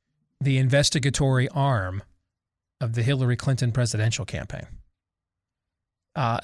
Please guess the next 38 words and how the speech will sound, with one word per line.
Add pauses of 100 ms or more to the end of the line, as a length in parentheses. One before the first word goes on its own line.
(140)
I
mean,
the
F
B
I
was
turned
into
an
Oppo
research
firm (100)
for
the
Hillary
Clinton
for
president
campaign.
I,
I
just, (760)
I
mean,
Epstein
didn't
kill
himself.
I
mean,
I,
I
just, (580)
uh, (100)
there's
not
much.